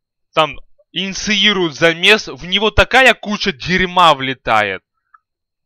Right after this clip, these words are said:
Его все бьют, бьют, там начинается драка. И тогда вы влетаете и спасаете его, понимаете?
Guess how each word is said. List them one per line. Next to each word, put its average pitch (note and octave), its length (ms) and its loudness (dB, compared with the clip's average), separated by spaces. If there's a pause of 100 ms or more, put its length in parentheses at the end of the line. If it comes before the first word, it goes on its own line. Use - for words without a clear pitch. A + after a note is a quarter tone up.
Его E3 180 -2
все F3+ 160 -4
бьют, F3+ 360 -4
бьют, F#3 240 -8
там E3+ 100 -4
начинается F3 380 -6
драка. F3+ 420 -4 (760)
И D3+ 60 -12
тогда F3 280 4
вы F3 180 -2
влетаете E3+ 640 2
и C#3+ 60 -6
спасаете D3+ 760 0
его, G#2+ 160 -10
понимаете? A2 680 -8